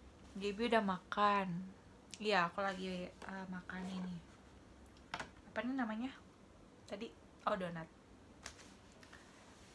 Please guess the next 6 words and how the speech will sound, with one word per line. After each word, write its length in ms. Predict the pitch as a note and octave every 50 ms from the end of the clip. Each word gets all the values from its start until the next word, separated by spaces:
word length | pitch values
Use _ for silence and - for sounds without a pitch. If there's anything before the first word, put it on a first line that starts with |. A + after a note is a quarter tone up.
| - - - - - - - - - - - - - - - - - - - -
Selamat 480 | - - - - A3+ G#3+ G#3+ A3 - G#3+
aja 160 | G#3+ A3 A#3
tadi 320 | A3+ A#3 A3 A3+ A#3+ A#3
udah 100 | A#3 A3+
bersyukur 480 | A3 A3 G#3+ - - G#3+ - - G#3 G#3
banget. 540 | G3+ G3 G3 G3 G3 G3 G3+ G3 G3+ G3+